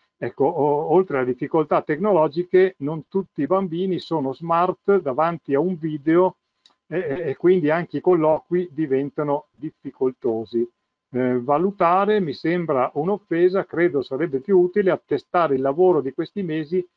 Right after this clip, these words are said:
senza indicare dei livelli. Ma, eh,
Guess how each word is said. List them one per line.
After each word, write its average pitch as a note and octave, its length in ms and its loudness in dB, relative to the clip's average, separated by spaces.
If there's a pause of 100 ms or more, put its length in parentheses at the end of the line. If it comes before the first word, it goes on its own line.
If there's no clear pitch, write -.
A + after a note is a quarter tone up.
senza F3+ 480 2
indicare C#3+ 800 -2 (240)
dei C3 440 0
livelli. A2 680 -6 (520)
Ma, G#3 260 -2
eh, D#3+ 480 -2